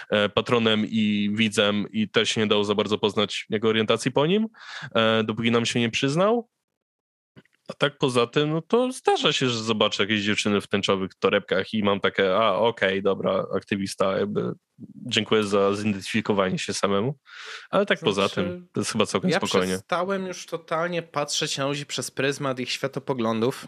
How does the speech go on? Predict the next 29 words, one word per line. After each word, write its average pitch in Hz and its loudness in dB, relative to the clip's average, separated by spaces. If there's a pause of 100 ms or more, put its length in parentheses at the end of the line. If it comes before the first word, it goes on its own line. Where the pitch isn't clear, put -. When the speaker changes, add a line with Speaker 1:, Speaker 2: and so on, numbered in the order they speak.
(100)
Speaker 2:
Uważam 123 -2
to 120 -2
za 113 0
bardzo 123 -2
niezdrowe 123 0
i 127 -4
tak - -8
naprawdę 117 -2
pozbawiające 123 -2
okazji, 117 -2
żeby 117 -2
poznać 123 -2
drugą 113 -4
osobę, 110 -2
bo 107 -2
już 104 -6
go 113 -4
szufladkujemy 113 -2
z 110 -6
miejsca. 113 0 (200)
Bo 127 -2
takie 156 -2
szufladkowanie 160 0
działa 160 2 (760)
właśnie 160 0
w 180 -6
ten 180 2
sposób, 120 -2
że 120 2